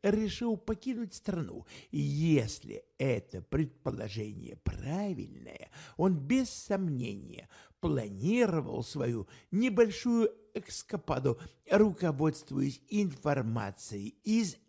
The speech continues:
этой полезной книги. Итак, вот из этой Шеффилд Телеграф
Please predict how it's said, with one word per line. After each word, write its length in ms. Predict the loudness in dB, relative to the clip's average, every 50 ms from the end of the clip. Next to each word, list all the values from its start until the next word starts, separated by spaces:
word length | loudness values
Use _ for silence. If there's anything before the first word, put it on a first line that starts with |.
| _ _
этой 400 | 4 4 4 4 0 -4 -6 -4
полезной 600 | -6 -8 -8 -6 -6 -8 -8 -10 -10 -10 -10 -10
книги. 520 | -10 -14 -16 -16 -16 -16 -16 -18 -18 -18 _ -20 -20 -20 -20 _ _ _
Итак, 500 | 0 0 2 0 -4 -4 -4 -12 -18 _ -20 _ _ _ _ _ _
вот 600 | -20 -20 -16 -10 -4 0 0 0 0 0 -6 -16 -20 _ _ _ _
из 400 | 0 0 2 2 0 -2 -6 -10 -14 _ _
этой 600 | -2 0 0 0 0 -2 -8 _ -12 -10 -10 -10 -10
Шеффилд 800 | -10 -10 -10 -4 -2 0 0 0 0 -2 -4 -4 -4 -10 -8
Телеграф 1120 | -4 -4 -4 -4 -4 -8 -6 2 2 2 4 2 -2 -6 -6 -6 -4 -4 -2 -2 -4 -4